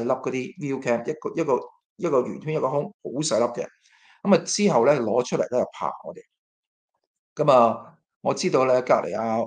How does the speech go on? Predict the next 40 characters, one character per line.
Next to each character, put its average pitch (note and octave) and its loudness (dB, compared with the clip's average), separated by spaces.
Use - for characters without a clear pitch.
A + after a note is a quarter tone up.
阿 C3 -2
國 B2+ 0
財， D#2 -6
啊， A2+ -2
黃 G2+ -6
國 A#2+ -4
財 - -8
兄 C3 -6
呢， C3+ 0
case D3 -4
好 A#2+ -4
醒 A#2+ -4
嘅， G2+ -2
八 B3+ 2
九 C4+ 4
六 B3 8
四， B3+ 4
八 B3 0
九 B3+ 4
六 B3 6
四， A#3+ 4
八 A#3 4
九 A#3 6
六 G3 4
四， - 0
咁 F3+ 0
睇 F#3+ 8
你 E3 6
最 D#3+ 6
撚 E3 10
尾 F3+ 6
可 D3+ 0
唔 D#3+ 2
可 E3 6
以 D#3+ 2
放 C#3 2
到 D3+ 2
上 C3+ -2
微 A#2+ -6
博 G#2+ 0